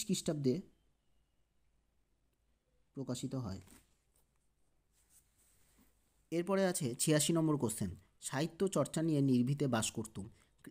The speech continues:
বাক্যটি ক্রিয়ার কাল নির্ণয় করলে কী হবে? সাধারণ অতীতকাল,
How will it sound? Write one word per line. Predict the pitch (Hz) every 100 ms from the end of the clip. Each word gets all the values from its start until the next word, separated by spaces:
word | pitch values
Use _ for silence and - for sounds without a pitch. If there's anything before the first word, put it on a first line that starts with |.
| -
বাক্যটি | 131 131 - 170
ক্রিয়ার | 170 143 135 147
কাল | 151
নির্ণয় | 143 120 123 127
করলে | 131 123
কী | 113
হবে? | 110 120 - - _
সাধারণ | 131 143 156
অতীতকাল, | 151 151 -